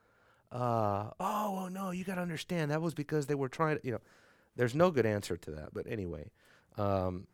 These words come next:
l-, l-, let's move on 'cause there's, there's other sources that are really important. Next one is, um, the Sunnah. The Sunnah is not so much a, uh, not so much a document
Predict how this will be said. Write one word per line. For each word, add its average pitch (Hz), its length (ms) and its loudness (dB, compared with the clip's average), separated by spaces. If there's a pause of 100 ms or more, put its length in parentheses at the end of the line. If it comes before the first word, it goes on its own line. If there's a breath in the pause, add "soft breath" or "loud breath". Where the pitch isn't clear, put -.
(240)
l-, 131 120 -2
l-, 151 200 2
let's 190 280 6
move 185 160 6
on 147 160 10
'cause 131 160 4
there's, 131 200 2
there's 139 260 4
other 175 220 4
sources 139 560 4
that 110 100 2
are 113 100 6
really 117 240 4
important. 101 560 -2 (520 soft breath)
Next 196 260 6
one 202 180 4
is, 151 640 6
um, 117 540 6
the 117 140 -4
Sunnah. 220 560 4 (1300 loud breath)
The 139 80 0
Sunnah 233 560 8
is 160 300 8
not 175 180 8
so 180 160 4
much 170 320 6
a, 117 300 6 (420)
uh, 101 240 -8 (140)
not 170 160 4
so 190 100 2
much 165 140 2
a 123 60 6
document 208 880 4